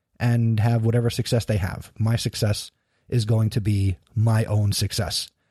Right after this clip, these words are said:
And I don't need to measure what I'm doing up against anybody else. But I struggle with that. You know, A J, you and I had a conversation online just a few days ago where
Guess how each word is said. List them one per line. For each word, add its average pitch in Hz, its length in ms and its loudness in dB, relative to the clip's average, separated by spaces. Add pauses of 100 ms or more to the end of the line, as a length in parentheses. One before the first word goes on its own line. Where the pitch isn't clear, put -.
(380)
And 104 400 0 (240)
I 117 100 2
don't 117 280 -4
need 131 320 2
to 98 400 -2 (280)
measure 107 400 2
what 104 160 2
I'm 113 160 2
doing 104 280 2
up 117 160 -2
against 101 400 -6 (500)
anybody 98 420 0
else. - 360 -4 (840)
But 151 200 2
I - 20 4
struggle 147 300 0
with 87 100 -4
that. - 220 -6 (140)
You 107 100 2
know, 107 100 2
A 120 220 0
J, 117 160 2
you 120 120 4
and 117 80 2
I 117 60 2
had 113 140 2
a - 20 -2
conversation 110 640 0 (520)
online 117 340 2
just 123 160 -2
a 135 40 0
few 143 140 0
days 123 220 2
ago 98 180 0
where 104 320 2